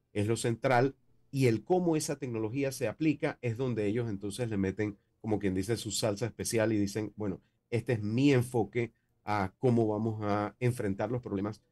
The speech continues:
de movilidad, de salud, de, de, de, de conectividad, de comunicaciones de los próximos cinco o diez años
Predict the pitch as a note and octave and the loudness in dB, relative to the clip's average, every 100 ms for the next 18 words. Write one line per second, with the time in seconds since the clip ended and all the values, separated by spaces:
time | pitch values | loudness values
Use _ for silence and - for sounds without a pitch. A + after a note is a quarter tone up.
0 | _ - C#3 C3 G#2 A2 G#2 G2 - B2+ | _ -6 -2 0 0 0 -2 -6 -6 -6
1 | B2 A2 G#2+ A2 A2 G#2 _ _ _ G2+ | -4 -6 -2 0 -2 -4 _ _ _ -16
2 | F#2+ A2+ A2 A2 A2 - _ _ - A2 | -4 0 2 2 0 -2 _ _ -14 -8
3 | G2 F#2 - F#2 F2 F#2 F2+ F2 G2+ - | -6 -6 -12 -12 -8 -6 -6 -6 -8 -4
4 | B2 A2 G2+ - G#2+ F#2+ F#2+ A2 A#2 A#2+ | -2 -2 -4 -8 -6 -4 -4 -2 0 2
5 | A#2+ G#2+ G#2+ G2+ A2+ G#2+ G2+ G2 G2 - | 0 -2 -6 -6 -6 -4 -6 -6 -8 -2
6 | C3 A#2+ A#2+ - _ _ _ G2+ G2 C#3+ | -2 -2 -4 -10 _ _ _ -8 2 4
7 | D3+ B2 - - B2 B2 B2 A#2+ A#2+ - | 4 0 -4 -2 -2 -2 -2 -2 -4 -10
8 | _ - - D3 D3 - B2 A2 A2+ A2+ | _ -12 -2 0 0 0 -2 0 -2 0
9 | G#2+ G2+ G#2 G#2+ | 0 0 -2 -4